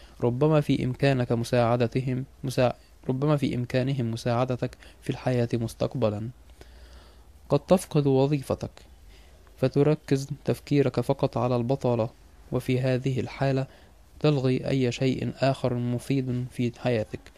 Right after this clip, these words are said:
مثل فرصة لشغل منصب مغرٍ قد تكون متوفرة أمامك في الحال. قال سيغموند فرويد: "نحن كائنات إلغاء."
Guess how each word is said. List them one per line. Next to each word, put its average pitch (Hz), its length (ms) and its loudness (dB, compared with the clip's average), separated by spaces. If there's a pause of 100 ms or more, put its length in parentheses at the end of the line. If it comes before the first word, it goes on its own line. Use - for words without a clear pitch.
(760)
مثل 139 300 2
فرصة 135 420 0
لشغل 123 600 0
منصب 123 460 -2 (500)
مغرٍ 123 460 0 (180)
قد 120 120 6
تكون 123 560 0
متوفرة 117 680 0 (120)
أمامك 120 360 -2
في - 100 -4
الحال. - 320 -4 (2750)
قال 127 280 4
سيغموند 120 380 2
فرويد: 139 360 4 (440)
"نحن 143 240 0
كائنات 123 520 2
إلغاء." 120 400 2